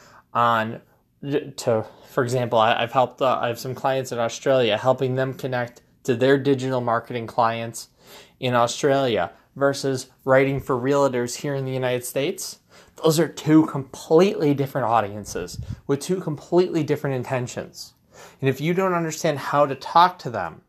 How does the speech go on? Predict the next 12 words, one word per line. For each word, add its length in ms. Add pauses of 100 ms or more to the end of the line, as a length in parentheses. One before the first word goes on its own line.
(380)
and 100
how 220
to 140
address 520
them 300 (280)
and 100
how 160
to 120
address 440 (140)
their 160
audience's 680 (420)
fears, 560